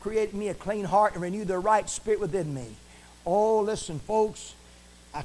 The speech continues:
clean heart. It's what God is wanting today, you to have a clean heart and a clean mind. Renew the right spirit within me. Folks, you can say, you can profess, you might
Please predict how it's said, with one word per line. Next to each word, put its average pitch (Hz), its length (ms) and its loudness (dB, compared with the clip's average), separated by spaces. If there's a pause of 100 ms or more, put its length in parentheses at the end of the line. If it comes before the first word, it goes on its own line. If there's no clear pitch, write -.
clean 220 260 -2
heart. 170 500 0 (340)
It's - 180 -6
what 208 360 2
God 208 280 6
is 180 180 -4
wanting 185 440 2
today, 156 380 -2 (500)
you 214 160 -6
to 190 120 -2
have 208 440 0
a 170 60 -2
clean 202 440 -6 (160)
heart 208 400 0
and 151 80 -8
a 151 60 -12
clean 220 460 -8
mind. 185 500 0 (500)
Renew 185 340 -2
the 226 120 2
right 226 340 2
spirit 226 400 0
within 165 340 -4
me. 123 160 -12 (680)
Folks, 247 340 2
you 269 100 -8
can 214 200 -6
say, 208 540 -4 (500)
you 214 120 -8
can 208 180 -4
profess, 220 540 -6
you 208 60 -8
might 262 240 -2